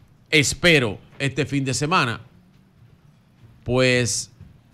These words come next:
la victoria de la oposición. Aunque no se la reconozca, que camino a eso es que están, a crear un fraude colosal.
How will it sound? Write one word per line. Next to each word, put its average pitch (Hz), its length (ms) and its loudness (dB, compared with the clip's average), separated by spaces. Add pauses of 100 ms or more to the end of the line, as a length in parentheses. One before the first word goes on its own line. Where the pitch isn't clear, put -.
(320)
la 117 240 2
victoria 123 560 0
de 113 120 0
la 107 120 0
oposición. 98 680 -6 (2000)
Aunque 233 680 4
no 220 260 -2
se 240 180 0
la 220 140 4
reconozca, 165 760 -4 (1040)
que 175 220 0
camino 190 640 0
a 185 100 2
eso 180 240 0
es 175 60 -2
que - 100 -2
están, 107 560 -2 (520)
a 147 200 0
crear 165 400 2
un 202 160 -2
fraude 190 500 0
colosal. 123 720 -2